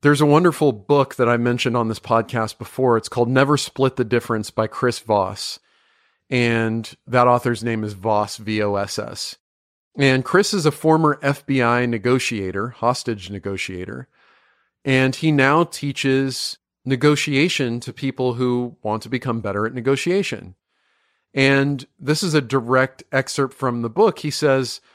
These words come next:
"When someone tells you no, you need to rethink the word in one of its alternative and much more real meanings." And so he's gone to the trouble of defining what does it mean when he hears the word no. And these are the definitions or the possibilities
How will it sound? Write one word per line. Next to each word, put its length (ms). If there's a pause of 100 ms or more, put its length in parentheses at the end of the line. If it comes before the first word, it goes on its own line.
(260)
"When 200
someone 400
tells 300
you 100
no, 300
you 180
need 160
to 80
rethink 520
the 120
word 460
in 160
one 160
of 100
its 160
alternative 760
and 160
much 260
more 240
real 280
meanings." 680 (440)
And 100
so 140
he's 320
gone 460
to 120
the 100
trouble 560
of 140
defining 720 (540)
what 200
does 200
it 100
mean 380
when 140
he 280
hears 360
the 80
word 260
no. 340 (380)
And 180
these 160
are 60
the 80
definitions 960 (260)
or 120
the 80
possibilities 1040